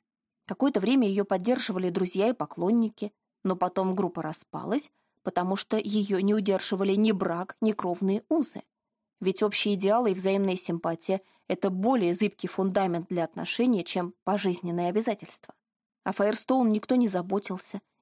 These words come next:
и она умерла дома, совсем одна, в возрасте шестидесяти семи лет. Ее тело было обнаружено только через несколько дней, и экспертиза показала, что она умерла от голода. Немного измененная, фраза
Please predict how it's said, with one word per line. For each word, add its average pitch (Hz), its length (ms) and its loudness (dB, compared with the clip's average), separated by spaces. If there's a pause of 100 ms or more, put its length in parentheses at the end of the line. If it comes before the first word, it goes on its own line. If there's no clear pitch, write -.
и 185 60 2
она 196 220 2
умерла 202 380 2
дома, 196 480 2
совсем 247 400 0
одна, 180 440 -2 (280)
в 185 60 -4
возрасте 220 500 2
шестидесяти 220 800 -2
семи 214 320 2
лет. 208 340 0 (520)
Ее 165 260 -4
тело 196 300 0
было 190 220 2
обнаружено 190 580 2
только 190 300 -4
через 196 280 0
несколько 196 440 -2
дней, 233 380 2 (220)
и - 100 0
экспертиза 233 580 0
показала, 196 640 0
что - 260 2
она 190 280 4
умерла 196 460 2
от 220 100 0
голода. 220 560 2 (680)
Немного 220 440 4
измененная, 202 600 0 (240)
фраза 262 400 2